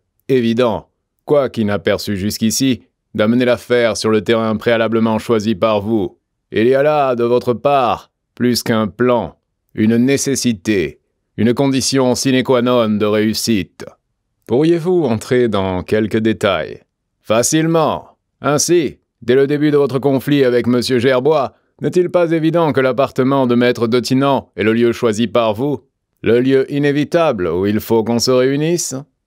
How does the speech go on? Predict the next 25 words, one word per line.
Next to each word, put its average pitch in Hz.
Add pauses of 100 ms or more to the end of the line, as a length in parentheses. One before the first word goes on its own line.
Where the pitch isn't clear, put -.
(180)
Il 175
n'en 165
est 151
pas 131
un 110
qui 98
vous 98
paraisse 113
plus 123
sûr, 117 (340)
à 104
tel 135
point 143 (220)
que -
vous 123
y 139
donnez 139
rendez-vous, 139 (300)
publiquement, 117 (120)
pourrait-on 113
dire, 123 (340)
à 98
la 110
Dame 120
Blonde 143